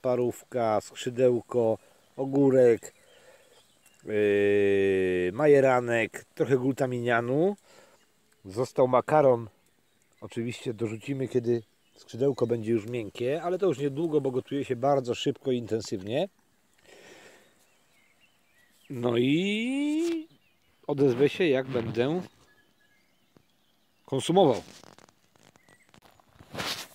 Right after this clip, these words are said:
Moi drodzy, zbliżamy się powolutku do momentu kulminacyjnego. Yy, jest już makaron. Tak, takie kwadraciki to jest makaron.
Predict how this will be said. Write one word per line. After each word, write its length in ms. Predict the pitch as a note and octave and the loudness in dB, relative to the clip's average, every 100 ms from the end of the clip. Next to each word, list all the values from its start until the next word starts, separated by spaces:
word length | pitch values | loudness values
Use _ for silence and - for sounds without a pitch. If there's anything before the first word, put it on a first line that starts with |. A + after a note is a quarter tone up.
| - - - - - - - | -20 -20 -20 -20 -20 -20 -10
Moi 140 | G#2+ A#2 | -4 2
drodzy, 260 | C3 C3+ | 4 4
zbliżamy 440 | B2 B2 C3 C#3 C3+ | 0 0 0 0 0
się 100 | B2 | -2
powolutku 440 | B2 C3 C#3 C3 | 2 2 2 2
do 80 | B2+ | 0
momentu 360 | B2 C3+ B2 | 0 -4 -4
kulminacyjnego. 1000 | - C#3 D3 C3 - C3 A#2+ G2+ A#2 D3 - - - - - - _ - _ _ - | -4 -2 0 -2 -4 -2 0 2 2 2 -2 -20 -20 -20 -20 -20 _ -20 _ _ -10
Yy, 600 | G#2+ F#2 F2+ F2+ F2+ F#2 - - _ _ _ - | -6 -4 -2 -2 -2 -6 -10 -20 _ _ _ -8
jest 320 | F#2+ C3 G#2+ | 2 2 4
już 220 | B2 G2+ | 0 0
makaron. 640 | A2+ A2+ A#2+ F#2+ G2+ B2 C#3+ - _ _ _ _ _ _ _ _ _ _ - | -2 0 2 2 2 0 -4 -12 _ _ _ _ _ _ _ _ _ _ -16
Tak, 540 | F2+ F2 F#2 A#2+ - | -10 -6 -4 -6 -10
takie 480 | - G#2+ - G2+ G2+ - | -10 -8 -2 -2 -2 -8
kwadraciki 640 | - G#2 G#2 - B2 - - | -8 -4 -2 -4 -8 -10 -4
to 80 | |
jest 140 | F#2+ F2 | -4 -4
makaron. 580 | G2+ - G2 F2+ A2 | -6 -4 -4 -4 -8